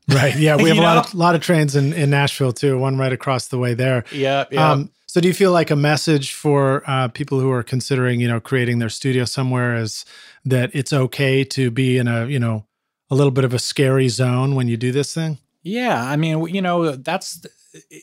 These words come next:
Speaker 2: it work-, it worked to our advantage. That was the vi-, that was kind of the vibe we wanted.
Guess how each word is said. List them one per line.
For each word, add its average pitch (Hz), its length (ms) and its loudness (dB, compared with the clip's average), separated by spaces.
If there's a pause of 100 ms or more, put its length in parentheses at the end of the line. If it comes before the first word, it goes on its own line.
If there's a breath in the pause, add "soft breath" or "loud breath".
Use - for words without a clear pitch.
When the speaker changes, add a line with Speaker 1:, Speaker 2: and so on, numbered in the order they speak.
Speaker 2:
it 175 100 -4
work-, 208 420 -2
it 156 100 -4
worked 180 400 -2
to 160 100 0
our 143 160 2
advantage. 110 560 -10
That 143 120 -6
was 147 140 -6
the 135 80 -6
vi-, 117 300 -8
that 131 120 -12
was - 120 -16
kind 175 240 -6
of 143 60 -6
the 127 80 -6
vibe 120 280 -4
we 117 120 -8
wanted. 110 560 -8